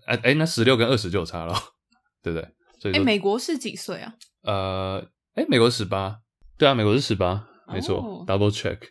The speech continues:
Speaker 2: 所以我们现在是跟进美国。
Speaker 1: 没有，其实大部分国家都是十八。
Speaker 2: 真的啊？
Speaker 1: 只有
Speaker 2: 台湾，
Speaker 1: 没有，
Speaker 2: 最，
Speaker 1: 只有，
Speaker 2: 就我们最特别。
Speaker 1: 只有五趴的，我记得印象中是只有五趴的国家是，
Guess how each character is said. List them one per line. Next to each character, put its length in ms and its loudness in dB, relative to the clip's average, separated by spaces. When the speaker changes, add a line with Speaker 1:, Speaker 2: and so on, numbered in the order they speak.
Speaker 2:
所 160 -10
以 20 -2
我 60 -2
们 80 -6
现 80 -6
在 80 -4
是 60 -6
跟 260 -2
进 200 -4
美 180 -10
国。 280 -14
Speaker 1:
没 100 6
有， 100 8
其 120 2
实 60 6
大 160 6
部 100 4
分 200 6
国 200 8
家 140 6
都 220 8
是 340 2
十 200 -4
八。 260 -10
Speaker 2:
真 180 -8
的 60 0
啊？ 300 -8
Speaker 1:
只 120 0
有 400 8
Speaker 2:
台 200 -4
湾， 280 -4
Speaker 1:
没 120 2
有， 80 6
Speaker 2:
最， 120 6
Speaker 1:
只 40 8
有， 40 8
Speaker 2:
就 180 6
我 60 4
们 100 -2
最 140 0
特 120 -6
别。 60 -4
Speaker 1:
只 80 4
有 120 10
五 200 2
趴 260 4
的， 280 4
我 120 -4
记 100 4
得 220 4
印 120 0
象 120 2
中 140 2
是 260 2
只 160 -2
有 80 4
五 140 -2
趴 220 0
的 100 2
国 220 -2
家 200 -4
是， 360 -8